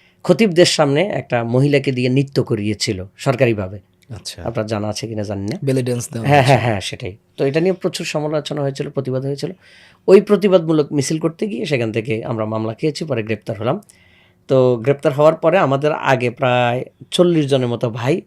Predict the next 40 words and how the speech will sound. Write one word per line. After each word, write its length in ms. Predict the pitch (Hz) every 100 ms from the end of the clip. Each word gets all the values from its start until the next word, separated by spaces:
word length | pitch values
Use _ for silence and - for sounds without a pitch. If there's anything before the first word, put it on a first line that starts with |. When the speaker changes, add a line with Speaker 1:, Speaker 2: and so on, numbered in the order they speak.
| _
Speaker 1:
আগে 200 | - 135
থেকে 200 | 135 117
গ্রেপ্তার। 380 | 110 110 - 160 - _ _
Speaker 2:
হুম। 200 | 110 92 90
Speaker 1:
পরবর্তীতে 500 | 156 147 139 139 127
আমরা 320 | 127 123 123 127
হাজিরা 340 | 123 123 139
দিতে 240 | 139 135
গেলাম, 240 | 180 220 175
আমাদের 360 | 123 117 117
জামিন 300 | 120 117 117
ক্যান্সেল 320 | 107 117 - 127
করে 180 | 135
দিয়ে 120 | 156 151
আমরাও 200 | 113 110
গ্রেপ্তার 320 | 110 - 104
হয়ে 160 | 107
গেলাম। 240 | 104 95 110 _ _ 127
Speaker 2:
হুম। 100 | 98 101 _ _ _ -
Speaker 1:
তো 60 |
গ্রেপ্তার 340 | 139 156 202 170
হয়ে 140 | 185
যাওয়ার 260 | 185 196 196
পরে 340 | 180 160 180
সেখানে 440 | 160 202 185 226 254
আমাদের 400 | 180 180 175 156
ভাইরা 420 | 139 139 139 127
যারা 240 | 120 113
ছিল, 360 | 110 - 107 131 -
সাংগঠনিক 520 | - 107 101 - 107
ভাইরা, 260 | 110 107 185 - 143
Speaker 2:
হুম। 100 | 113 92 _ _ _
Speaker 1:
ওরা 300 | 190 214 226
নি-, 120 | 208 202
আমি 180 | 180 220
জানি 200 | 175 123
না, 100 | 151
ওরা 200 | 165 208
নিজেরা 340 | 208 190 208
নিজেরা 540 | 190 151 135 117 113